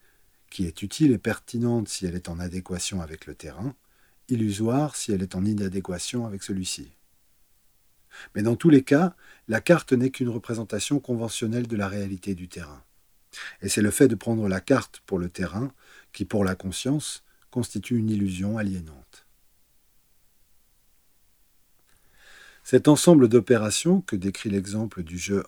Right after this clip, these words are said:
en pilote automatique, plus ou moins conditionné par ses informations dans son monde virtuel, est analogiquement le mode de fonctionnement de la conscience habituelle dans sa saisie cognitive.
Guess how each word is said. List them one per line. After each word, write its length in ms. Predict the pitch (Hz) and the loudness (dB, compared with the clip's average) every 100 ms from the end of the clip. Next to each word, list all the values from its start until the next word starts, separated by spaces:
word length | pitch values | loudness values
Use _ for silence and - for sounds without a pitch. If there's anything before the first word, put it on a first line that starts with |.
| - | -8
en 80 | 85 | -14
pilote 380 | 95 90 90 | -8 -8 -8
automatique, 720 | 82 - 78 80 - 170 - - _ - - _ | -12 -12 -14 -8 -2 -2 -4 -20 _ -20 -20 _
plus 200 | - 117 | -4 2
ou 60 | 107 | 2
moins 220 | 110 117 | 4 2
conditionné 680 | 107 104 98 - 104 101 104 | 2 -4 -4 -4 -2 -2 -4
par 200 | 92 - | -6 -8
ses 200 | 95 90 | -8 -8
informations 640 | 92 90 87 92 - 101 | -8 -6 -4 -4 -4 -6
dans 160 | 87 76 | -6 -10
son 180 | - 76 | -14 -16
monde 300 | 76 82 78 | -14 -14 -12
virtuel, 560 | 90 - 107 135 135 - _ - - - - - | -14 -10 -8 -6 -8 -14 _ -20 -20 -20 -10 -2
est 160 | 127 143 | 4 6
analogiquement 680 | 139 135 127 127 - 143 170 | 8 10 8 6 2 6 8
le 100 | 120 | 8
mode 220 | 127 123 | 6 2
de 100 | 117 | 0
fonctionnement 640 | - 113 - 110 107 131 | -2 -4 -2 0 2 2
de 100 | 113 | 0
la 140 | 95 90 | -4 -6
conscience 480 | 123 117 123 110 | -8 -6 -6 -6
habituelle 600 | 104 92 87 92 101 139 | -4 -6 -6 -8 -4 -4
dans 140 | 131 110 | -6 -8
sa 180 | - 92 | -8 -8
saisie 360 | 104 92 104 | -6 -6 -8
cognitive. 600 | - 95 87 - 67 62 | -10 -10 -10 -14 -18 -20